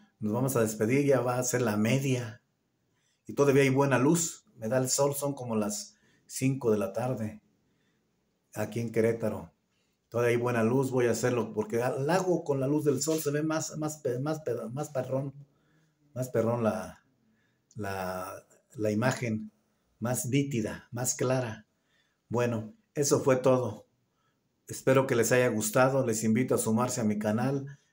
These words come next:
a darle like y a compartirlo para que sepan mis pláticas, ¿no?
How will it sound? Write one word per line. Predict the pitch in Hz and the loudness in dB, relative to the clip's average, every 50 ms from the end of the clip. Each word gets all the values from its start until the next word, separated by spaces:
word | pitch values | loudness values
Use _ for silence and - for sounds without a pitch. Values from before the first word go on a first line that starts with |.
| _ _ | _ _
a | - 107 | -4 -2
darle | 113 117 123 127 120 113 110 | 0 2 2 0 2 2 2
like | 107 107 113 123 139 139 143 143 143 - - _ _ _ _ _ _ _ _ _ _ | 2 2 2 2 2 0 -2 -2 -6 -10 -16 _ _ _ _ _ _ _ _ _ _
y | 120 104 101 104 104 107 | -8 -4 -2 0 2 2
a | 104 104 | 2 2
compartirlo | - 113 110 110 117 113 - - 151 160 165 151 151 147 - | 2 0 2 2 0 0 0 2 2 4 4 4 4 2 2
para | - 147 151 156 147 | 2 0 0 0 0
que | - 170 | -2 -2
sepan | - - 220 220 220 220 208 185 | -2 -2 -2 0 -2 -2 -2 0
mis | 180 185 175 175 - | -2 -4 -6 -8 -12
pláticas, | _ - 214 233 220 208 220 214 - 226 220 220 | _ -6 -6 -6 -6 -8 -10 -8 -6 -6 -6 -6
¿no? | 220 233 254 | -6 -10 -14